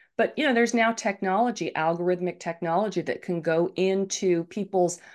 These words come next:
large language models and see, well, where are you getting content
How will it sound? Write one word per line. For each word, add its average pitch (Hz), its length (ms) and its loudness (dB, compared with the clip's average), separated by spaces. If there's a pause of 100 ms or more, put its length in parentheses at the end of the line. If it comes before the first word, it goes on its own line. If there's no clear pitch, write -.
(140)
large 180 380 4
language 175 520 -2
models 175 640 0
and 175 140 -4
see, 196 280 -2
well, 190 180 6
where 202 260 2
are 214 140 2
you 359 140 4
getting 143 240 0
content - 500 -12